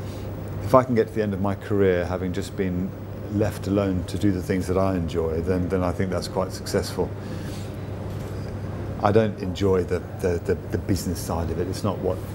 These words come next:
I don't have any natural, I know, I understand it, but it's not my thing. <clears throat> And I think for a, for chefs to have, I think it's so important that they have two things in their life. One is a business partner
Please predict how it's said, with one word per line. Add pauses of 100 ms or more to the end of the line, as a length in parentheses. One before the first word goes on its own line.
(220)
I
don't
have
any
natural,
I
know,
I
understand
it,
but
it's
not
my
thing. (120)
<clears throat> (560)
And
I
think (1800)
for
a,
for
chefs
to
have, (120)
I
think
it's
so
important
that
they
have (680)
two
things
in
their
life. (220)
One
is
a (200)
business
partner